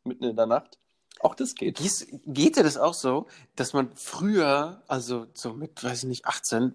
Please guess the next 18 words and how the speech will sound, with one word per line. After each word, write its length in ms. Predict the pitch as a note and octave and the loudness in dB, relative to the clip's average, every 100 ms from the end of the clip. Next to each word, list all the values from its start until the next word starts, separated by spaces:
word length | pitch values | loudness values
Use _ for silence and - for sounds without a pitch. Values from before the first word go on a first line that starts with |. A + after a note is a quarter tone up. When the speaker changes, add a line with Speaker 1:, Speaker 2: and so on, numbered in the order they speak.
| - | -2
Speaker 2:
man 180 | B2 C#3 | -2 0
ist 160 | D#3 - | -2 -2
kilometerweit 760 | F#3 G3 F#3+ G#3+ A#3+ F#3 F#3+ | 4 6 8 6 6 4 4
nach 120 | E3+ | 4
Hause 220 | E3 G3 B2+ | 4 2 2
gelaufen 280 | A#2 B2 | 2 2
und 60 | C#3+ | 0
das 140 | C3 | -6
war 80 | C3+ | -8
völlig 400 | - A#3+ B3 B3+ | -4 0 0 0
okay. 320 | E3 - B2+ - _ _ _ - | -2 0 -4 -6 _ _ _ -8
Egal 540 | C3+ D#3+ F#3+ F#3+ D3+ D3 | 0 4 4 2 -4 -8
wie 160 | F3+ | -8
besoffen 440 | E3 E3+ D3 - D#3+ | -4 2 6 8 8
Speaker 1:
Ja. 40 | |
Speaker 2:
du 140 | C3 | 6
warst, 400 | C3+ C#3+ - - | 6 6 4 -8
egal 640 | - D3 E3 G3 G#3 G3 | -6 -2 -2 0 0 0